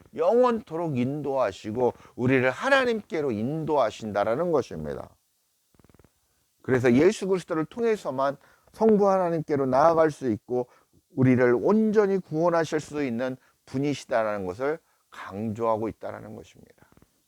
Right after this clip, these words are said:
이십육 절, 이러한 대제사장은 우리에게 합당하니 거룩하고 악이 없고 더러움이 없고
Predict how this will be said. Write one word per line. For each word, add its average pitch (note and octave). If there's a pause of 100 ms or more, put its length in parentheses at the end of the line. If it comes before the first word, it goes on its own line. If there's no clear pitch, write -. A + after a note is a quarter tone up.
(580)
이십육 C3
절, - (800)
이러한 F#3+
대제사장은 F3+ (320)
우리에게 B2+
합당하니 C#3
거룩하고 A#2
악이 E3
없고 A#2
더러움이 F3
없고 G2+